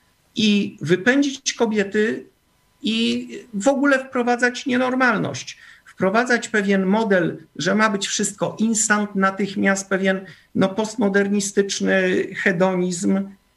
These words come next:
i tak dalej. Ale powinniśmy walczyć o to, aby nie dopuszczać złych mechanizmów, jakie świat proponuje, do Kościoła, do naszych rodzin,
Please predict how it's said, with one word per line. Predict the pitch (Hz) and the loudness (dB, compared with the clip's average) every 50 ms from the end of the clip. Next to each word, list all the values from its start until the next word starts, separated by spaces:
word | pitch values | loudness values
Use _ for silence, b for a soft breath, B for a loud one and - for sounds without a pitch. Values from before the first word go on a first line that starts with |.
| _ _ - | _ _ -10
i | 196 | -2
tak | 196 202 185 190 185 | 0 0 0 2 2
dalej. | 170 160 139 123 131 139 175 226 262 262 - _ _ _ _ _ _ _ _ _ _ _ _ _ _ _ _ _ _ _ _ _ _ _ - - - - _ | 2 2 2 2 2 0 0 -2 -4 -6 -10 _ _ _ _ _ _ _ _ _ _ _ _ _ _ _ _ _ _ _ _ _ _ _ -20 -20 -20 -10 _
Ale | - 175 185 180 180 180 180 | -2 0 2 4 2 2 0
powinniśmy | 175 - - - 196 185 190 185 185 196 233 247 - - 254 226 214 202 180 190 - - - | -2 -6 -12 -10 -8 -6 -4 -2 0 0 0 0 -2 -2 -2 0 0 0 -2 -4 -8 -10 -8
walczyć | 131 123 156 190 269 285 - - 247 - - | -4 -2 0 0 0 -2 -4 -10 -10 -8 -8
o | 151 - | -8 -8
to, | 123 - 139 156 156 - - b b b b b b b - | -8 -8 -6 -6 -6 -6 -8 b b b b b b b -2
aby | 165 175 170 180 185 185 196 - - - | -2 0 2 2 2 2 0 -6 -6 -4
nie | 175 170 185 220 277 285 | 0 2 2 2 2 2
dopuszczać | - 302 285 - - 143 - - - - 87 82 - - - - - _ _ _ _ _ _ _ _ - | 0 -2 -2 -4 -6 -6 -6 -6 -8 -8 -10 -10 -8 -10 -10 -12 -14 _ _ _ _ _ _ _ _ -2
złych | - 139 160 165 226 240 240 | 0 0 2 2 0 0 0
mechanizmów, | 208 202 185 190 165 160 180 196 180 185 165 160 | 0 -2 0 0 0 0 0 -2 -4 -4 -6 -4
jakie | 170 165 - - 156 | -4 -6 -6 -6 -6
świat | - - - 156 - - | -6 -4 -4 -6 -6 -6
proponuje, | 165 151 139 - 160 160 160 160 147 139 123 - 165 B B B B B B B B B - | -10 -10 -6 -4 -4 -2 -2 -2 0 -2 -2 -4 -6 B B B B B B B B B -8
do | - 131 139 - 165 165 | -4 0 2 2 2 0
Kościoła, | - - 147 135 - - - - 180 175 185 185 190 214 220 | -2 -6 -6 -6 -6 -4 -2 -2 -2 0 0 0 0 -2 -2
do | 208 180 185 | -4 -4 -2
naszych | 185 165 160 - 175 165 - | -2 -4 -4 -4 -6 -4 -2
rodzin, | 196 - 208 180 147 147 160 185 208 240 240 | 0 0 0 0 -2 -2 -2 0 0 -2 -2